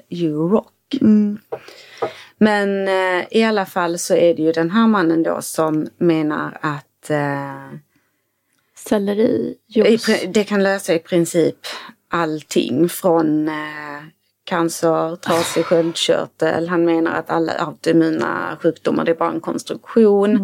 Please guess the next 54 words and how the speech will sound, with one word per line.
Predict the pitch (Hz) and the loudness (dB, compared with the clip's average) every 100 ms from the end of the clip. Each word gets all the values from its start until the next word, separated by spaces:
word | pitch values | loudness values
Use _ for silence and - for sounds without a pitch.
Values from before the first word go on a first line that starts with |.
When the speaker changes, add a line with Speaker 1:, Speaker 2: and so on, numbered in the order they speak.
| 208 | 2
Speaker 2:
What? | 247 285 294 285 | 4 4 2 2
Speaker 1:
Och | 180 | 2
det | |
är | 175 | 2
en | 165 | 0
kvinnofälla, | - 214 214 202 - 196 180 185 | 2 4 4 2 2 0 2 -2
för | 185 | -2
det | 170 | 0
är | |
mest | 170 170 - | 2 0 -4
kvinnor | - 190 202 202 185 | -4 2 2 2 0
som | 190 196 | 0 0
har | 190 180 180 | 2 2 0
autoimmuna | 175 170 170 180 175 170 170 175 | -4 -4 0 2 4 2 0 0
sjukdomar, | 170 165 - 165 156 151 - | 0 -2 0 0 0 -2 -4
du | |
vet, | - - | -6 -8
fibromyalgi | - 156 - 90 90 92 170 - - | -8 -6 -4 -4 -6 -8 -6 -6 -6
och | - | -8
liksom | 180 - 175 | -8 -6 -4
allt | 160 165 | -4 -6
det | 180 | -6
här. | 202 185 180 - - - - - _ _ | -2 -2 -4 -8 -20 -20 -20 -20 _ _
Och, | - 170 - _ _ 165 | 0 0 -2 _ _ 0
ehm, | 170 151 151 156 151 131 - _ _ _ - - - | 0 0 -4 -4 -6 -8 -12 _ _ _ -20 -12 -8
att | 175 - | -4 0
det | |
liksom | 180 175 - 180 | 0 0 2 2
är | 170 | 4
ren | 170 160 | 2 0
illvilja | - 180 185 180 160 - 151 147 151 | 0 0 2 0 0 -4 0 0 0
från | 175 | 0
den | 160 165 | 4 4
medicinska | 165 165 - 175 165 - 165 | 2 -2 0 0 0 -2 -2
världen. | 156 - 160 165 | -2 -4 -4 -4
Att | 170 180 | -2 -4
istället | 175 - 180 - | -2 -2 -2 -2
för | 165 | -4
att | 175 | 0
lösa | 180 202 - | 0 0 -4
kvinnornas | 254 269 240 185 175 | 0 4 6 4 2
problem | - 170 160 165 165 | 0 0 2 0 -2
säga | 165 165 160 | 0 0 0
så | - | -2
här | 165 | -4
att | 160 - | -4 -2
det | 165 | -4
är | |
din | 156 220 190 165 143 | 2 6 8 6 4
kropp | 175 160 - | 0 -2 -4
som | - 165 | -4 -4
förstör | 151 147 165 - - | -4 -4 -2 -2 -6
sig | 156 156 | -6 -6
själv. | 156 - - | -4 -4 -6